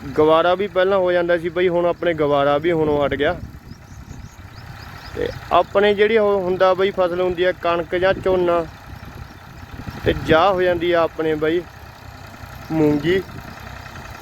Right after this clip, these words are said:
ਤੇ ਜਾਂ ਹੋ ਜਾਂਦੀ ਆ ਆਪਣੇ ਬਾਈ ਸਰੋਂ। ਤੇ ਹੁਣ ਆਪਾਂ ਜਿਹੜੇ ਉਹ ਲਾ ਨਹੀਂ ਸਕਦੇ। ਹੁਣ ਆਪਾਂ ਤਕਰੀਬਨ ਆਪਾਂ ਹੁਣ ਜਿਹੜਾ ਝੋਨੇ ਲਾ ਸਕਦੇ ਆ ਹਨਾ।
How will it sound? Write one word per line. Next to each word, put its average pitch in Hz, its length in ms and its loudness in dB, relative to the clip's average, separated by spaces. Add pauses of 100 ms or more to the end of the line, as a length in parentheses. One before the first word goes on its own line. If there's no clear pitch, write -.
(140)
ਤੇ 127 120 0 (760)
ਜਾਂ 151 220 6
ਹੋ 180 120 4
ਜਾਂਦੀ 165 280 2
ਆ 160 60 4
ਆਪਣੇ 151 280 0
ਬਾਈ 160 180 2
ਸਰੋਂ। 143 360 -2 (2000)
ਤੇ 147 100 4 (520)
ਹੁਣ 170 160 4
ਆਪਾਂ 190 300 4
ਜਿਹੜੇ 196 180 2
ਉਹ 208 120 2
ਲਾ 175 260 4
ਨਹੀਂ 175 100 0
ਸਕਦੇ। 180 240 2
ਹੁਣ 185 200 2 (920)
ਆਪਾਂ 175 240 2
ਤਕਰੀਬਨ 185 580 2
ਆਪਾਂ 190 240 4
ਹੁਣ 185 160 2
ਜਿਹੜਾ 190 260 2
ਝੋਨੇ 196 400 4
ਲਾ 165 200 4
ਸਕਦੇ 147 320 0
ਆ 147 100 2
ਹਨਾ। 180 180 2